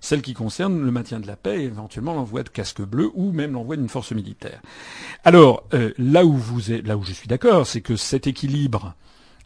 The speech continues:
avec ces cinq puissances reflète, euh, euh, ce qui était sorti de la Seconde Guerre mondiale, de l'esprit fécond de Franklin Roosevelt, de son accord avec, euh, avec Staline, et puis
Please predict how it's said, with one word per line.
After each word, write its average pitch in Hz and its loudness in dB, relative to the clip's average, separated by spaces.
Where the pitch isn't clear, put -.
avec 127 -8
ces 120 -8
cinq 127 -2
puissances 123 -10
reflète, 135 -2
euh, 117 -8
euh, 113 -8
ce - -12
qui 117 -6
était 113 -6
sorti 113 -6
de 113 -6
la 104 -8
Seconde 107 -8
Guerre 107 -6
mondiale, 117 -4
de 107 -10
l'esprit 107 -12
fécond 120 -6
de 107 -10
Franklin 117 -12
Roosevelt, 113 -8
de - -16
son 113 -2
accord 120 0
avec, 104 -10
euh, 104 -8
avec 98 -10
Staline, 170 0
et 123 0
puis 135 -12